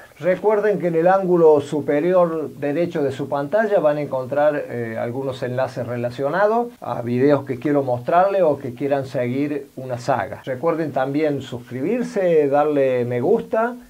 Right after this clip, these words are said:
que eso ayuda a mantener mejor posicionado el canal. Y traten de compartir para que estas pequeñas cosas, estos pequeños,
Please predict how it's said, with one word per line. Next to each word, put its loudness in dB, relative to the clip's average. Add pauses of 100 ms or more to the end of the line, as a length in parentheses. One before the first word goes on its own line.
que -6
eso -4
ayuda 0
a -2
mantener -4
mejor -2
posicionado -6
el -2
canal. 0 (120)
Y -16
traten -2
de -4
compartir -2
para 0
que -6 (140)
estas -10
pequeñas -4
cosas, -2
estos -8
pequeños, -6